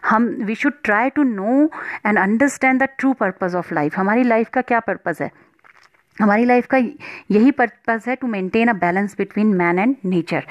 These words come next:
ऐसा नहीं होना चाहिए हम ऐसे वॉर कर रहे हैं जिससे, सॉरी, ऐसे काम कर रहे हैं, ऐसी एक्टिविटीज़ कर रहे हैं जिससे हम किसी को हार्म पहुंचा रहे हैं। So here, अ, वो कह रहा है लास्ट में, "I want no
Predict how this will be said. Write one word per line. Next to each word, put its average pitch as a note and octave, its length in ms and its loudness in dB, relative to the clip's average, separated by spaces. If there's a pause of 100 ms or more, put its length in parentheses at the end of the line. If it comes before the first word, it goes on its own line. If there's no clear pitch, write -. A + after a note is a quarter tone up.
(280)
ऐसा F#3 200 0
नहीं B3+ 120 4
होना A#3+ 200 0
चाहिए B3 180 0
हम B3 100 2
ऐसे - 400 -2
वॉर G3+ 340 0
कर G#3 200 -2
रहे G#3+ 100 0
हैं A#3 100 0
जिससे, A#3+ 360 -2 (380)
सॉरी, G#3 360 -2
ऐसे B3 520 -2 (180)
काम A#3 260 4
कर A3+ 140 2
रहे G3+ 160 -2
हैं, A3 220 0
ऐसी A3+ 180 0
एक्टिविटीज़ A3+ 580 0
कर A3+ 140 2
रहे A3 140 2
हैं B3+ 120 2 (320)
जिससे G3+ 220 0
हम B3 140 4
किसी A3 200 -4
को A#3+ 100 -4
हार्म F#3+ 420 0
पहुंचा F3 340 -2
रहे D3+ 100 -2
हैं। D#3+ 80 -4 (380)
So D4 100 4
here, A#3 400 4 (400)
अ, G#3 240 0
वो A3+ 120 0
कह A#3 140 0
रहा A#3+ 80 2
है C4+ 60 2
लास्ट A3+ 300 -2
में, C4+ 80 -2
"I A3 160 0
want B3+ 180 0
no A3+ 260 0